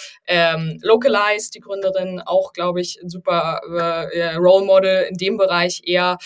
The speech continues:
äh, weil, ne, mir wär jetzt natürlich auch klassisch, äh, Lea Sophie Kramer oder Verena eingefallen quasi, aber die sind ja wiederum eher aus meiner Sicht die Role Models für diesen Direct-to-Consumer-Lifestyle-Bereich, ne? Also da gibt's, glaub ich, schon ziemlich große, die auch viele Leute kennen und,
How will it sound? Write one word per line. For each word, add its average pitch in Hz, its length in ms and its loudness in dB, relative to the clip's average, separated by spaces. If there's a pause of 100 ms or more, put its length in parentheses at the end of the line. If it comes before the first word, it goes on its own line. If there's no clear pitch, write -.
(240)
äh, 180 240 2
weil, 180 220 4
ne, 220 180 0
mir 214 140 2
wär 196 100 6
jetzt 196 160 2
natürlich 185 400 -8
auch 175 80 -14
klassisch, 185 460 -4
äh, 165 420 -2
Lea 196 160 4
Sophie 165 200 -12
Kramer 233 420 0
oder 170 260 -2
Verena 208 320 -2
eingefallen 190 480 -6
quasi, 175 300 -6
aber 170 260 -2 (240)
die 226 80 -8
sind 240 140 2
ja 214 100 6
wiederum 233 380 0
eher 247 280 2
aus - 140 -2
meiner 214 260 2
Sicht 226 280 -6
die 202 60 -10
Role 202 240 4
Models 196 340 -2
für - 160 -14
diesen 180 240 -10
Direct-to-Consumer-Lifestyle-Bereich, 185 2250 -2
ne? 339 220 0
Also 208 200 -6
da 202 200 0
gibt's, 240 220 -10
glaub 226 180 0
ich, 226 80 -8
schon 220 160 -8
ziemlich - 460 -6
große, 370 360 -2
die 262 160 0
auch - 140 -4
viele 214 280 -12
Leute 180 260 0
kennen 262 340 -2 (400)
und, 214 240 -2